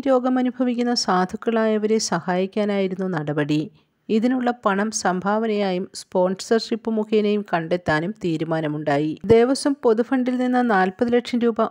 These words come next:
ഉപയോഗിച്ച് ഡയാലിസിസ് കേന്ദ്രം തുറക്കുകയും ഈ തുക സംഭാവനകളും സ്പോൺസർഷിപ്പുമായി തിരിച്ചടയ്ക്കാനും തീരുമാനിച്ചു. തൃശൂരിൽ ഉപയോഗിക്കാതെ കിടന്ന ദേവസ്വം ക്വാർട്ടേഴ്സുകളിലൊന്നാണ് പുതുക്കിപ്പണിത് ഡയാലിസിസ് കേന്ദ്രമായി തുടങ്ങിയത്. ഇതാണ്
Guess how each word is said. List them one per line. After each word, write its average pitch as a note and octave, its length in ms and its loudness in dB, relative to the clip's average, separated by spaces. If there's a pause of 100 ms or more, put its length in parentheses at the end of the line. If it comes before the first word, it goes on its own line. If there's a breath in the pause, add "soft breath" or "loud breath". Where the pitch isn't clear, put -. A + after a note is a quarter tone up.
(120)
ഉപയോഗിച്ച് G3 520 0 (160)
ഡയാലിസിസ് F#3+ 640 -2
കേന്ദ്രം F#3 280 0 (100)
തുറക്കുകയും E3 600 0 (160)
ഈ A3+ 100 2 (180)
തുക B3 220 2 (220)
സംഭാവനകളും A#3 760 2 (220)
സ്പോൺസർഷിപ്പുമായി G#3 1120 0 (140)
തിരിച്ചടയ്ക്കാനും F3+ 800 0 (100)
തീരുമാനിച്ചു. D#3 680 -2 (280)
തൃശൂരിൽ C#4 540 0 (200)
ഉപയോഗിക്കാതെ A#3+ 760 2
കിടന്ന B3 260 0 (160)
ദേവസ്വം G3+ 420 0 (120)
ക്വാർട്ടേഴ്സുകളിലൊന്നാണ് G#3 1120 -2 (120)
പുതുക്കിപ്പണിത് F#3+ 720 -2 (180)
ഡയാലിസിസ് F3+ 680 0
കേന്ദ്രമായി E3+ 560 -2 (120)
തുടങ്ങിയത്. D#3+ 560 -2 (160)
ഇതാണ് B3 420 2